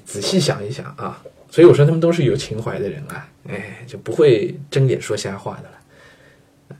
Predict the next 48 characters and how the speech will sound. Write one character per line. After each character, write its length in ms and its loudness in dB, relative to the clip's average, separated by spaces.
然 120 -14
后 220 -10
眨 120 -8
眨 80 -6
眼 240 -8
看 180 -8
着 80 -8
我， 140 -14
啊， 160 -18
基 120 -4
本 80 2
上 60 4
都 80 8
要 60 10
想 240 0
一 20 2
想 160 0
这 100 -6
问 120 -8
题， 180 -18
反 240 -4
应 80 4
都 80 4
是 80 0
一 100 4
样 220 -6
的 80 -16
啊。 140 -12
大 100 -8
家 80 -2
想 240 -4
个 60 -8
十 180 -6
来 120 2
秒 180 0
钟 180 4
都 260 6
会 220 -2
愣 180 4
住， 160 -6
然 140 -6
后， 260 -10
嗯， 120 -18
然 120 -6
后 60 -2
跟 120 -6
我 60 -4
讲 260 -8